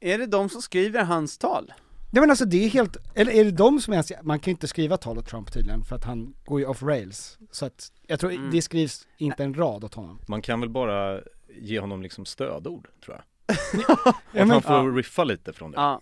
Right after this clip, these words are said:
Speaker 2: Ja, men typ, alltså
Speaker 1: Och stödorden är fantastic,
Speaker 2: <laughs>
Speaker 1: winner,
Speaker 2: tremendous,
Speaker 1: <laughs>
Speaker 2: border. Ja.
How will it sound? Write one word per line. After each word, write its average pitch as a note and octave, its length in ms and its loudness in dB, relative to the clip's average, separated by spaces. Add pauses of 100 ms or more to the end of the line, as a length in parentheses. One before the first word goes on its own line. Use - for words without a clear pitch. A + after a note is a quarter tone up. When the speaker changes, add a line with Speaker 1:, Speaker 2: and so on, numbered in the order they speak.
(120)
Speaker 2:
Ja, G#3 180 6
men G#3+ 200 2
typ, - 540 -4
alltså E3+ 220 0
Speaker 1:
Och F3+ 260 4
stödorden F3+ 840 4
är D#3 400 2
fantastic, F3+ 880 -2 (320)
Speaker 2:
<laughs> - 280 6
Speaker 1:
winner, F#3+ 720 8
Speaker 2:
tremendous, A3+ 1000 6 (140)
Speaker 1:
<laughs> - 160 4
Speaker 2:
border. F3 640 10 (260)
Ja. F3+ 400 10